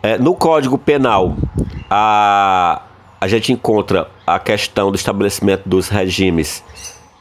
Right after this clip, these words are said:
né, o fundamento legal no Código Penal, no artigo trinta e três. E, é, nesse artigo trinta e três que vocês vão ter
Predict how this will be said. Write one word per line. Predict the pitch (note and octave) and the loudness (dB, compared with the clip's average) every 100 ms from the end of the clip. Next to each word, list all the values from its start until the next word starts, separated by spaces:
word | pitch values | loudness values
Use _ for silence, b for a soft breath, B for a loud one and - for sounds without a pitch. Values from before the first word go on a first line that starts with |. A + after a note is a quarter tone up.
| - | -12
né, | F#2 F2+ G#2 | -2 0 2
o | G2 | 0
fundamento | F2 G#2 G2 G#2 A2 A2+ | 0 0 0 0 0 2
legal | A2 F#2+ F#2 | 2 2 0
no | G2 | 0
Código | - F#2+ F#2 | 0 -2 0
Penal, | G2 F#2 F2 | -2 0 0
no | F2 | 0
artigo | E2 - F2+ F2+ | 0 -2 -2 -2
trinta | - D3 F3 | -2 -2 0
e | A#2 | -2
três. | - F#2 G2+ C3+ - - - - - - - - - - - - _ - - - - - - - - - - - - - - - - - - _ - _ _ _ - | 0 2 2 0 -6 -12 -16 -20 -20 -20 -20 -20 -20 -20 -20 -20 _ -20 -20 -20 -20 -20 -20 -20 -20 -20 -20 -20 -20 -20 -20 -20 -20 -20 -20 _ -20 _ _ _ 0
E, | C3+ D#3 F3+ - - _ - - - - - - - - - - - - - - - - - - - - | 4 4 0 -6 -20 _ -20 -20 -20 -20 -20 -12 -4 -4 -2 -4 -6 -8 -8 -8 -16 -20 -20 -20 -18 -4
é, | G2 G#2+ A2+ A2 A2 G#2 | 0 2 2 2 2 2
nesse | G#2+ C3+ F3 E3 | 2 2 2 -2
artigo | C#3 - A2+ | -2 -2 -2
trinta | B2 C#3+ D#3 | 0 -2 -2
e | F3 | -2
três | D#3+ E3 F3+ | 0 0 -2
que | E3 | -4
vocês | D#3+ D#3+ D3 | -2 -2 0
vão | D#3 | -2
ter | C#3+ B2 B2 | 0 2 2